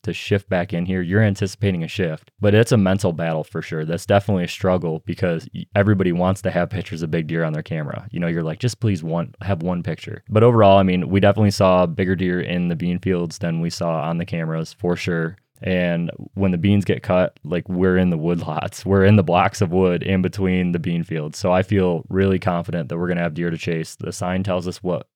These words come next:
it needs to tell us. We play this game in Ohio every year, and I just think that it's gonna be the same game.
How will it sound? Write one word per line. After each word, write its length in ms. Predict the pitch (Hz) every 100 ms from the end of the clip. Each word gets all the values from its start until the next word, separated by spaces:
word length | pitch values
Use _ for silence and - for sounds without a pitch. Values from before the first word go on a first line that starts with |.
| -
it 120 | 95
needs 240 | 85 87 -
to 100 | 87
tell 260 | 85 82
us. 280 | 80 85 - _ _ 101
We 140 | 107
play 180 | - 110
this 160 | 101
game 260 | - 95 92
in 60 | 90
Ohio 400 | 82 85 82 82
every 240 | 78 80
year, 240 | 73 - - _ 101
and 160 | 90
I 80 | 85
just 180 | 90 -
think 200 | 92 -
that 320 | 85 80 - _
it's 140 | 95 -
gonna 160 | 95
be 120 | 87 82
the 100 | 82
same 300 | 87 82 80
game. 340 | 78 -